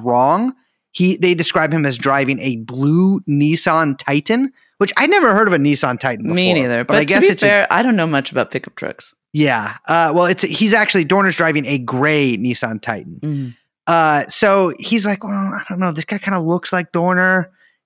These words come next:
Speaker 1: It is a Nissan Titan. The license plate's wrong, but I'm gonna run it anyways." And he runs it, and it actually comes up as Dorner's car. So Dorner, I, this is, I actually really do not understand this part of the story. And this was another thing that I was like,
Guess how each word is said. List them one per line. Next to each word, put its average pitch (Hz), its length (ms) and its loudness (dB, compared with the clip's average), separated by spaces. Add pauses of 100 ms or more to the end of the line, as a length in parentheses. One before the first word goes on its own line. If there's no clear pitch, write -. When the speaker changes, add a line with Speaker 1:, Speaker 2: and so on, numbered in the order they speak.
(100)
Speaker 1:
It 151 120 -8
is 190 180 2
a 208 60 2
Nissan 180 480 2
Titan. 156 600 -2 (500)
The 139 80 0
license 233 340 2
plate's 190 240 -2
wrong, 170 180 2
but 165 120 -2
I'm 180 80 2
gonna 196 160 2
run 147 180 2
it 123 80 0
anyways." 120 540 -2 (760)
And 156 120 -4
he 170 100 2
runs 208 420 2
it, 117 200 -6 (160)
and 156 240 0
it 160 120 -6
actually 208 340 0
comes 202 380 0
up 170 320 0
as 151 300 0
Dorner's 143 400 0
car. 131 320 0 (240)
So 226 140 0
Dorner, 269 560 2 (100)
I, 220 120 0 (100)
this 311 240 2
is, 349 180 2
I 226 180 2
actually 311 280 2
really 185 320 2
do 165 100 2
not 156 220 4
understand 143 420 0
this 131 80 -2
part 131 220 0
of 127 40 -4
the 123 60 -4
story. 139 480 0
And 143 220 -2
this 151 120 -4
was 156 120 0
another 143 280 2
thing 151 200 -2
that 139 100 0
I 127 60 -2
was 123 160 -4
like, 127 180 -4